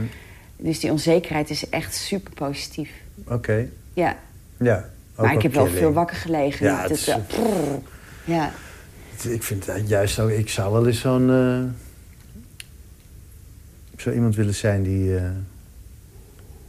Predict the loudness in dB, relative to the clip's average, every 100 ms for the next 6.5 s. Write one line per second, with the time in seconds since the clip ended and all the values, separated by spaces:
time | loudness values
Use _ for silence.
0 | -2 2 2 2 -4 -4 -6 -8 -6 -6
1 | -4 -4 -4 -4 2 2 2 -2 -10 -8
2 | -6 -4 0 0 0 4 6 6 4 -2
3 | -4 -4 0 4 4 4 6 6 8 4
4 | 2 -8 -18 -16 -16 -16 -14 -14 -4 -4
5 | -2 0 2 2 0 0 0 -2 -10 -6
6 | 0 2 2 0 -2